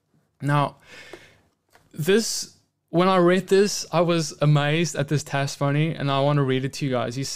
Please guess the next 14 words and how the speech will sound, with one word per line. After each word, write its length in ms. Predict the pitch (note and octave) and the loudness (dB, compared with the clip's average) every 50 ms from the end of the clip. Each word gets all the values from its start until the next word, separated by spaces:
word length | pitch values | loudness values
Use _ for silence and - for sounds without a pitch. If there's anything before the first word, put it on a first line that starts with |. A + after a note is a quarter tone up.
| - - | -12 -10
he's 220 | - C#3+ C#3+ C#3+ | -6 -6 -4 -4
from 200 | - F3 D#3+ D#3 | -2 -2 -2 0
Henderson, 640 | D3 C#3 D3+ D#3+ E3+ F3 D#3 - - F#3 F3 F3 - | 0 0 0 0 2 0 0 -2 -2 -4 -4 -4 -4
North 200 | D#3 D3+ D#3 D3+ | -2 -2 -2 -2
Carolina, 420 | D3+ - D#3 D3 C#3+ C#3+ D3+ D3+ D3+ | -2 -2 0 2 2 2 0 0 0
and 100 | D3+ D3 | 0 0
he 100 | C#3+ C#3+ | -2 -2
says, 440 | - - D3+ D3 C#3+ C#3 C#3 - - _ _ _ _ _ _ _ _ - - _ _ _ _ _ _ _ _ _ _ _ _ _ _ _ _ _ _ | -2 -2 -2 -2 -2 -2 -4 -8 -14 _ _ _ _ _ _ _ _ -20 -20 _ _ _ _ _ _ _ _ _ _ _ _ _ _ _ _ _ _
Hendersonville, 760 | - D3 E3 D#3+ D#3+ D3 - D#3+ C#3+ B2+ A#2+ C3 D3 D#3+ D#3+ | -4 -2 0 0 0 -2 0 -2 -2 0 0 2 4 4 4
North 200 | D3 C3 B2 A2+ | 2 0 0 -2
Carolina, 580 | - - C3 A#2 A2+ A2+ G#2+ G#2+ G#2+ A#2 C3 - | -4 -4 -2 0 0 0 -2 -2 -6 -8 -8 -8
and 140 | - B2+ C3 | -6 -4 -2
he 120 | C3+ C#3+ | -2 -2
says, 420 | C3+ - - D#3+ D3 C#3+ C3+ C3+ | -2 -2 -2 0 0 0 -2 -6